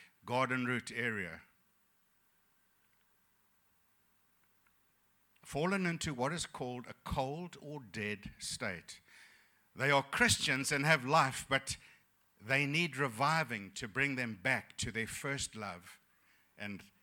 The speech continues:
healthy growth of the spiritual life to which conversion was meant to be.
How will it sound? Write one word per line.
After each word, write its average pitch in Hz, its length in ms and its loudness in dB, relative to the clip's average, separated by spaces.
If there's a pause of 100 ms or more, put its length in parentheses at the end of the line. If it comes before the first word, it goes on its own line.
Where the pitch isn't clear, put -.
(120)
healthy 139 400 -4
growth 98 580 -8 (340)
of 101 160 -14
the 107 80 -6
spiritual 139 640 -2
life 90 480 -10 (280)
to 113 140 -10
which - 360 -8 (140)
conversion 107 800 -2 (420)
was 95 280 -10
meant 95 340 -12
to - 140 -14
be. 82 320 -12